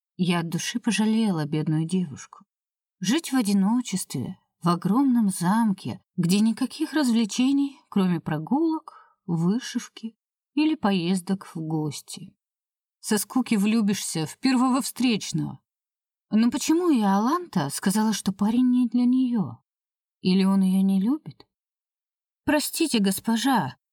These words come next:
осторожно произнесла я, "если вмешиваюсь не в своё дело, но вы молоды, красивы, богаты и принадлежите к хорошей семье.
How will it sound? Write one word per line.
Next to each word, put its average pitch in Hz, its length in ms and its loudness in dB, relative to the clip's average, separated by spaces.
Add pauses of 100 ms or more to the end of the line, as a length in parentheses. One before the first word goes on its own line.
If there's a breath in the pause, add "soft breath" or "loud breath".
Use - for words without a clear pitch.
(100)
осторожно 220 640 0
произнесла 214 600 0
я, 208 260 -2 (400)
"если 233 360 0
вмешиваюсь 190 680 2
не 180 120 2
в - 40 -6
своё 185 300 0
дело, 208 520 -2 (540)
но 190 220 4
вы 175 160 0
молоды, 180 800 0
красивы, 190 800 -2 (260)
богаты 170 800 -2 (180)
и 220 100 2
принадлежите 160 800 -2
к - 80 -14
хорошей 175 460 -2
семье. 233 560 -2